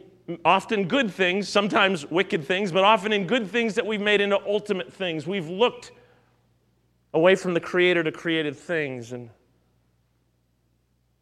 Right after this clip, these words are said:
we've ignored God, we've rejected God, we've said, "Thank you, I'll be my own God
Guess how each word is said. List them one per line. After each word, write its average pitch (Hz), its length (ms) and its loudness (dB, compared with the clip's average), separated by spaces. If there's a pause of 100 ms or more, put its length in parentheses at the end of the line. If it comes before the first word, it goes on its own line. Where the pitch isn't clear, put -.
(140)
we've 139 160 -10
ignored 147 400 -6
God, 123 280 -2
we've 123 180 -8
rejected 139 500 -6
God, 123 220 -4
we've 123 160 -6
said, 135 220 -4
"Thank 139 220 -8
you, 147 100 -8
I'll 139 140 -2
be 139 140 -6
my 135 220 -6
own 139 460 -8
God 117 460 -4